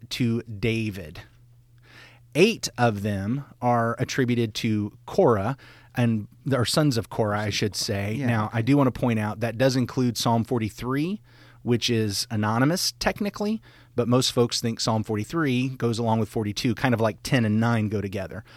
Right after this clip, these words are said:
Speaker 2: Okay.
Speaker 1: So typically that one's attributed to the sons of Korah also. There's one by Asaph, there's one by Solomon, and then there are three that aren't attributed to anyone. And so David has the great majority,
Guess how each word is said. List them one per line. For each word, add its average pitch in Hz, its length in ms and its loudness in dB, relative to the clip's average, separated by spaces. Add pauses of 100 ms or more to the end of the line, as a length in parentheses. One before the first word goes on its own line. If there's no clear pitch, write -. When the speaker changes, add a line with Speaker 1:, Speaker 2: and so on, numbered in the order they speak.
Speaker 2:
Okay. - 220 -10
Speaker 1:
So 110 140 2
typically 120 400 0
that 113 160 2
one's 110 140 -2
attributed 104 500 -2
to 107 160 -2
the 98 80 -2
sons 101 240 -2
of 95 100 -10
Korah 98 240 -2
also. 98 360 -2
There's 101 200 -6
one 117 160 0
by 107 340 -2
Asaph, 170 540 0
there's 110 200 -2
one 107 120 0
by 98 140 -4
Solomon, 143 580 4 (300)
and 113 160 2
then 113 80 2
there 107 160 0
are - 20 0
three 131 360 0
that 107 140 -2
aren't 107 200 0
attributed 107 480 0
to - 260 -6
anyone. 101 680 0 (360)
And 104 200 -2
so 104 440 0
David 117 420 2
has 104 280 0
the 107 80 -4
great 95 260 -2
majority, 113 760 2